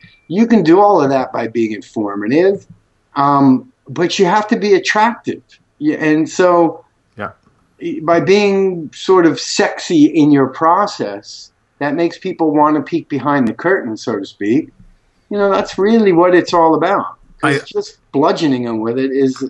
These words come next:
Speaker 1: is, it makes people feel cheap.
Speaker 2: I
Speaker 1: You know?
Speaker 2: love that analogy that you, that you, um, that you mentioned in, regarding sobriety. I mean,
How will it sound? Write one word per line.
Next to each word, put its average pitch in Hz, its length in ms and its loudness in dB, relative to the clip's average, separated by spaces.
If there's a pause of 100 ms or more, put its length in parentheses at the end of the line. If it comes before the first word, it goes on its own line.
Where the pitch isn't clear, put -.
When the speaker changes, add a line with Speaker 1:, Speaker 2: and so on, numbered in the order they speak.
Speaker 1:
is, 127 360 0 (640)
it 190 240 0
makes 220 240 0
people 220 260 2
feel 196 640 2 (160)
cheap. - 380 -4 (540)
Speaker 2:
I 131 60 0
Speaker 1:
You 127 160 2
know? 135 60 0
Speaker 2:
love 151 420 0
that 170 180 0
analogy 127 720 -4
that 101 140 -8
you, 101 320 -8
that 104 180 -8
you, 98 440 -4
um, 87 600 -4
that 78 140 -6
you 95 100 -4
mentioned 92 500 -2
in, 95 240 -6
regarding 92 400 -2
sobriety. 98 580 0
I 90 40 -2
mean, 92 280 -6